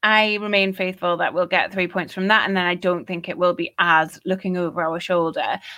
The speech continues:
I don't think we're gonna end, like, tenth or eleventh or even probably twelfth, twelfth this season, but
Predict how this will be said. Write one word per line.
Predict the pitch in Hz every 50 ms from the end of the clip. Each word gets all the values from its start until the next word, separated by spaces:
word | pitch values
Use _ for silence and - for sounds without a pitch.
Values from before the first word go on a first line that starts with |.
| - - -
I | - 277 302
don't | 311 285 254 226 202
think | 233 214 185
we're | 170 185 180
gonna | - 190 185 180
end, | - - 180 175 175 175 170 185 196 - 165
like, | 160 - - -
tenth | - - 277 226 214 226 - - _ -
or | 170 180
eleventh | 185 190 190 180 185 175 - -
or | 180 202
even | 247 269 240 226 226 202
probably | 190 233 202 185 196 190
twelfth, | 190 - - 208 190 185 165 143 143 147 - _ - 156 - - _ -
twelfth | - 214 180 175 175 170 175 - - - - _ _ _
this | - 185 196 -
season, | - 170 175 170 - 143 98 101 117 185 190 - - - - - - - _ -
but | 190 190 170 147 - - _ - -